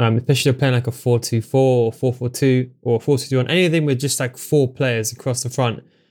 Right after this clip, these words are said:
But if you got a back four or back five, the way that I defend with it quite consistently for the past couple of years is,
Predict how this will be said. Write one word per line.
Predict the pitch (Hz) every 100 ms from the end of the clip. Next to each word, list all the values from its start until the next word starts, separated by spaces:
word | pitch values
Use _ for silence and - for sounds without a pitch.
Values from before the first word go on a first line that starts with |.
| _ _ -
But | 127
if | 127
you | 175
got | 185
a | 170
back | 127 131 -
four | - 170 151
or | 123
back | 127 131 -
five, | - 143 117 110 _
the | 135
way | 127 156
that | 147
I | 135 135
defend | 123 147 131
with | 110
it | 110 -
quite | 139 120
consistently | 131 123 147 113 110
for | 110
the | 117
past | - 131 123
couple | - 120
of | 117
years | 123 127 120
is, | 117 120